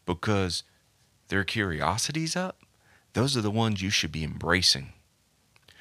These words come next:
Those are the ones you should make welcome. But I've seen it myself where churches turn those people away, or they embarrass them so much they don't want to come back.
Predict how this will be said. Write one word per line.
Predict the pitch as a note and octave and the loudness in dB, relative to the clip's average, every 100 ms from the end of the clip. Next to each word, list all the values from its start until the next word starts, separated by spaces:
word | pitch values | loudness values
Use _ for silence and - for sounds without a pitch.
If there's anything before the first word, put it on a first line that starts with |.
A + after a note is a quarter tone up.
| - - | -20 0
Those | G#2 A#2 | 2 4
are | G2 | 2
the | |
ones | F#2+ G#2 F2+ | 2 2 0
you | F2+ | 0
should | F2+ D#2+ | 0 0
make | E2+ F2 - | 0 -2 -2
welcome. | D#2 E2+ - - - _ _ _ _ _ _ _ _ - | 0 2 0 -8 -16 _ _ _ _ _ _ _ _ 2
But | F2 | 4
I've | F2+ | 4
seen | - A2 B2 | 4 4 4
it | - | 0
myself | E2 E2 - - A2+ B2 - - | -2 0 2 4 2 0 -6 -10
where | - F#2 D#2 - - _ | -2 -2 -2 -8 -20 _
churches | - A#2+ B2 - E2 - _ _ _ | -4 -2 -2 -2 -4 -6 _ _ _
turn | - A#2+ A2 F2+ | -4 0 2 2
those | F#2+ - | 0 0
people | G2 F2 D#2 | -4 -2 -4
away, | E2 E2+ G#2+ F#2+ A#2 _ - - - | -2 0 0 -4 -14 _ -20 -20 -8
or | - G#2 | 0 2
they | F#2 F2 | 4 2
embarrass | D#2 F#2+ F#2+ F#2 - | 2 2 2 4 2
them | D#2+ | 0
so | D2+ G2 F2+ | 2 2 4
much | F#2 F2 | 2 0
they | E2 D#2 | -2 0
don't | F2+ F2+ | 0 0
want | E2+ D#2 | -2 -4
to | |
come | - D2+ D#2 | -4 -4 2
back. | F#2 D#2 - | 2 2 -8